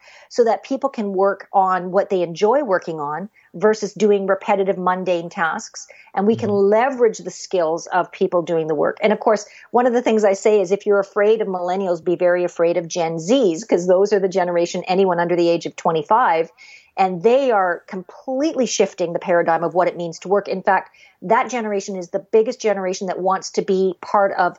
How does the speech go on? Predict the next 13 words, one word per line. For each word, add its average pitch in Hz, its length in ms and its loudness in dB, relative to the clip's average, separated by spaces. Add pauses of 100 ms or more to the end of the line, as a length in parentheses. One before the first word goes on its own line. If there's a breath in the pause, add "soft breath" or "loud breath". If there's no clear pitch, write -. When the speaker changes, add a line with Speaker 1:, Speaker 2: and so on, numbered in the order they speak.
Speaker 1:
an 180 120 -6
entrepreneurial 185 840 0
gig 226 280 4
economy, 160 640 -4 (360 soft breath)
Speaker 2:
Mm. 127 100 -10
Speaker 1:
not 202 300 2
necessarily 202 600 0
working 185 540 0
full-time 175 600 -2
for 170 160 -2
a 165 60 0
single 165 420 -4
employer. 185 560 -2